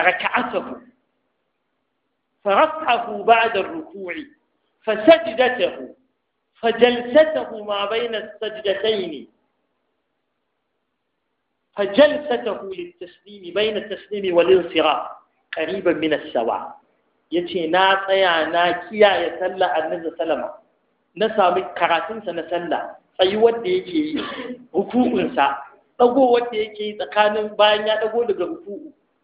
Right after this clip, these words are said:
sujada, ɗagowa daga sujada, zaman da yake yi, zaman da yake yi bayan domin ya sallame, qariban min as-sawa, sun kusan su zama daidai."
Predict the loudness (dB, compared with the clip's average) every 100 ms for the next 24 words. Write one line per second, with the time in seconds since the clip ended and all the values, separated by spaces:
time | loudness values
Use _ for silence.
0 | -10 2 2 2 -2 -4 -10 -16 _ _
1 | _ _ 2 4 6 6 6 2 -2 0
2 | 2 2 2 2 0 2 -2 -2 -6 -6
3 | -4 0 2 2 2 0 0 -2 -2 4
4 | 4 4 0 -4 -10 -16 _ _ _ -20
5 | -4 -2 0 2 2 2 2 2 2 -2
6 | -4 -18 -6 -2 2 2 4 2 0 0
7 | 0 0 -6 -12 -10 -6 -6 -4 -4 -2
8 | 0 -2 -2 -6